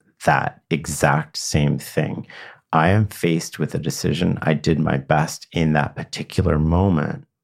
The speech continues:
Where I took this conversation with him was I was like, "Let's rewind. Let's go back in time.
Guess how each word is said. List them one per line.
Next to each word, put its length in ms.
Where 320
I 80
took 260
this 160
conversation 640
with 100
him 240
was 180
I 60
was 140
like, 160
"Let's 200
rewind. 600
Let's 160
go 200
back 600
in 240
time. 520